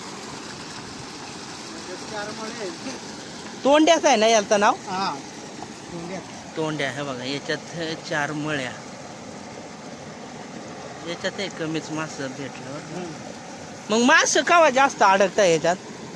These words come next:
Speaker 1: मासं हे पुरी झाला ना,
Speaker 2: हम्म.
Speaker 1: नंतर मग
Speaker 2: हा ना?
Speaker 1: नदी आलं नाही.
Speaker 2: ह्या पूर्ण, अ, वेलीचाच बनवलेला आहे ना?
Speaker 1: हा, वेलीचाच बनवलेला आहे तो.
Speaker 2: कोणती येल आहे हे?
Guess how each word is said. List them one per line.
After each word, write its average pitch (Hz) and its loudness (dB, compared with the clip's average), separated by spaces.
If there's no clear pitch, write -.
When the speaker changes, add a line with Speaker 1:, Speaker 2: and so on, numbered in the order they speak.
Speaker 1:
मासं 220 -2
हे 185 -4
पुरी 262 -6
झाला 240 0
ना, 247 -4
Speaker 2:
हम्म. 160 -2
Speaker 1:
नंतर 220 -8
मग 226 -6
Speaker 2:
हा 151 6
ना? 160 2
Speaker 1:
नदी 240 -4
आलं 220 -4
नाही. 262 -6
Speaker 2:
ह्या 247 6
पूर्ण, 294 4
अ, 240 6
वेलीचाच 247 4
बनवलेला 214 6
आहे 180 6
ना? 202 4
Speaker 1:
हा, 190 0
वेलीचाच 214 -2
बनवलेला 220 -2
आहे 165 -4
तो. 160 -10
Speaker 2:
कोणती 233 4
येल 233 6
आहे 208 6
हे? 180 0